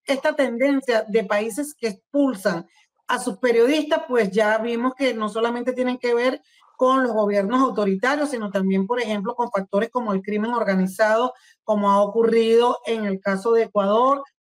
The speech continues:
o con grupos de poder, como ocurre con, en Colombia, o la misma situación en México, en donde también el crimen organizado expulsa a sus periodistas. Es decir,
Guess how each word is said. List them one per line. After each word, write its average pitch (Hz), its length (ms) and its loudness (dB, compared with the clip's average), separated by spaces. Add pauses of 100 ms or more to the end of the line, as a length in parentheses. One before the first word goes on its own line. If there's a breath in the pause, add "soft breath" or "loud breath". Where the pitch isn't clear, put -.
(140)
o 254 460 2
con 269 400 2
grupos 254 340 2
de 254 140 2
poder, 214 520 0
como 214 280 0
ocurre 214 580 0
con, 247 320 0
en 214 180 -2
Colombia, 240 600 2 (380 soft breath)
o 262 180 2
la 294 100 0
misma 240 280 -4
situación 220 540 0
en 233 140 -2
México, 254 400 0
en 247 100 0
donde 226 240 0
también 220 300 -4
el 208 140 -8
crimen 233 320 -6
organizado 214 760 -2
expulsa 196 500 -8
a 233 40 -6
sus 233 180 -10
periodistas. 202 600 0
Es 214 140 -6
decir, 233 240 -6